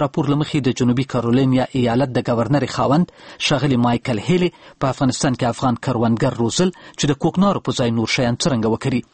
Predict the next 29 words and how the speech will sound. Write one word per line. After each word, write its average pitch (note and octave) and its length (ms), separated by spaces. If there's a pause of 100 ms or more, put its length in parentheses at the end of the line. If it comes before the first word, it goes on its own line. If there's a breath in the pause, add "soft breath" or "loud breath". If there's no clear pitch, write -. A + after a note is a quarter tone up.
(160)
د - 120
ښاغلي D3+ 360
هیلي D#3 180 (100)
پوځي C#3 320
ټولی، A#2 220 (200)
ټولی A#2+ 240 (440 loud breath)
چې - 60 (120)
څلوېښت D3+ 400
تنه F#3 120
ورسره E3+ 380
ملګري D#3+ 300
ول، D#3+ 120 (300 loud breath)
د - 100
سږ D#3 140 (100)
کال B2 160
په B2+ 100
فبروري B2 520
میاشت A#2+ 200
کې G#2+ 200
افغانستان A#2 440
ته A#2 140
لېږل B2+ 320
شوی A2+ 220
و. G#2+ 120 (420 loud breath)
دوی G3 100
په E3 180
هلمند E3 260
کې C#3+ 140
افغان C#3+ 200